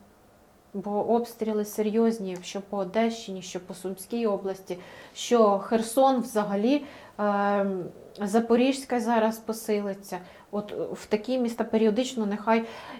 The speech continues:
І ще я бачу, що я хочу сказати. От, е, на Володимира Зеленського, да, кажуть, що він там, зараз будуть провокації різні. Хочу сказати:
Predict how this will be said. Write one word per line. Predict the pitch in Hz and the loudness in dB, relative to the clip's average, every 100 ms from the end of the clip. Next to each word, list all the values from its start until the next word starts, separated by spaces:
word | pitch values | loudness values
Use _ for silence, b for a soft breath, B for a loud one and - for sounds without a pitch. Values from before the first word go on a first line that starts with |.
| - | 0
І | 233 262 277 - | 4 6 6 4
ще | - - - 240 165 - - | 0 -4 4 4 4 -2 -8
я | 190 208 277 | 0 4 4
бачу, | 294 226 160 - 143 | 6 6 4 -4 -10
що | 160 - 254 | -10 2 6
я | 359 359 | 8 6
хочу | - 254 247 | 4 2 0
сказати. | 233 208 185 180 - | -4 -2 -2 -2 0
От, | 220 226 - - _ - - | 0 -2 -14 -20 _ -20 -14
е, | 139 196 202 196 190 | -8 -6 -6 -4 -2
на | 220 | 0
Володимира | 233 233 226 240 240 226 | 2 0 0 0 2 0
Зеленського, | 214 214 302 339 - 196 | 2 0 0 -2 -4 -2
да, | 175 233 | 2 2
кажуть, | 226 208 220 202 | 2 2 2 -2
що | - 185 | -8 -10
він | 190 208 | -6 -6
там, | 208 190 175 | -6 -6 -6
зараз | 170 202 196 | -6 -4 -4
будуть | 180 190 196 | -4 -6 -6
провокації | - 190 196 190 190 - 175 | -4 -4 0 -2 -2 -4 -4
різні. | 175 175 175 B B B B | -4 -6 -12 B B B B
Хочу | - 233 330 - 285 | 4 6 6 4 -2
сказати: | - 233 226 202 - | 0 0 4 4 4